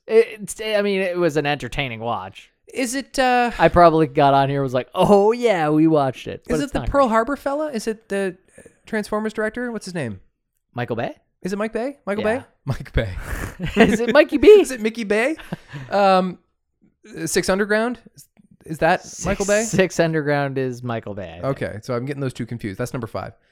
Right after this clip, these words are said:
Speaker 2: Uh, number four, The Kissing Booth two.
Speaker 1: Ugh.
Speaker 2: Number three, The Irishman.
Speaker 1: Okay.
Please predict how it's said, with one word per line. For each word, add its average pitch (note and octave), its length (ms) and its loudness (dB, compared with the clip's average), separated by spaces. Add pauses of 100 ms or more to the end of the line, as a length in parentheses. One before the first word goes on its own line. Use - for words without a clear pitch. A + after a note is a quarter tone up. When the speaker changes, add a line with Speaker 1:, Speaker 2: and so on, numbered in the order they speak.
(360)
Speaker 2:
Uh, C#3+ 260 2 (120)
number D#3+ 160 -2
four, F3 180 0
The D#3+ 60 -6
Kissing F#3 320 -4
Booth E3+ 180 -2
two. F3+ 380 -4 (640)
Speaker 1:
Ugh. A2+ 160 -8 (1200)
Speaker 2:
Number C#3+ 240 -4
three, E3 260 -2
The D#3 140 -4
Irishman. C#3 680 0 (440)
Speaker 1:
Okay. A3+ 240 0